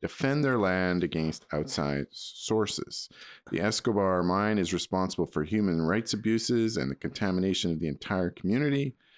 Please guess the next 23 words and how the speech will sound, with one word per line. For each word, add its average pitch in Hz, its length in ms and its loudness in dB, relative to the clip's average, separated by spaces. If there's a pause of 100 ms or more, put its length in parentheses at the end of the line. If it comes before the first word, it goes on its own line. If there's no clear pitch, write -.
(380)
It 78 100 -4
affects - 320 -4
the 85 80 0
livelihood 92 640 2
and 85 100 2
the 82 60 2
way 87 200 2
of 80 120 0
life 87 240 0
for 87 140 -2
thousands 82 400 0
of 78 100 0
locals, 110 380 0
not 85 220 -2
to 85 80 -4
mention 78 520 0
the 71 80 -2
mine's 73 340 -2
illegal 82 380 0
use 76 260 0
of 67 100 -6
indigenous 71 680 -6 (480)
Xinca 78 800 -2